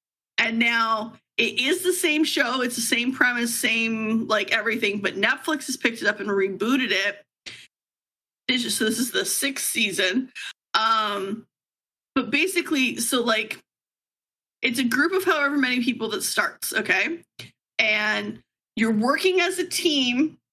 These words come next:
to finish, like, different tasks and stuff to, like, add money to the prize pool,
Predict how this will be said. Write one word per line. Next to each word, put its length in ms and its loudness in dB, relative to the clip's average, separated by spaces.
to 680 0
finish, 880 0
like, 360 0
different 380 0
tasks 500 -2
and 100 4
stuff 360 0
to, 100 -2
like, 320 0
add 300 0
money 260 2
to 100 -4
the 100 -6
prize 420 0
pool, 400 -6